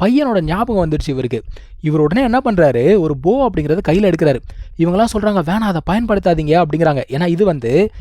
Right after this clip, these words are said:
இவரோட அந்த ட்ரூ எனர்ஜின்னு சொல்றாங்கல்ல, அதை பயன்படுத்துமா. "உங்களோட காயமே இன்னும் ஆறல, பயன்படுத்தாதீங்க" அப்படின்னு சொல்றாங்க. இருந்தாலும் மனுஷன் என்ன பண்றாரு, அந்த போவை இழுத்து விட்டது தாங்க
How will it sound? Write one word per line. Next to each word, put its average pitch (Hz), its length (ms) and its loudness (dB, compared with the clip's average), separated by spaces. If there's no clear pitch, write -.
இவரோட 180 200 2
அந்த 156 260 -2
ட்ரூ 262 180 0
எனர்ஜின்னு 185 320 0
சொல்றாங்கல்ல, 139 420 0
அதை 196 300 -2
பயன்படுத்துமா. 180 480 -2
"உங்களோட 175 240 2
காயமே 202 340 0
இன்னும் 185 260 -2
ஆறல, 160 360 2
பயன்படுத்தாதீங்க" 180 640 2
அப்படின்னு 151 240 -2
சொல்றாங்க. 127 520 -2
இருந்தாலும் 185 460 0
மனுஷன் 220 180 -2
என்ன 190 180 0
பண்றாரு, 143 420 0
அந்த 160 140 -2
போவை 170 420 0
இழுத்து 190 300 -2
விட்டது 170 300 -2
தாங்க 165 300 0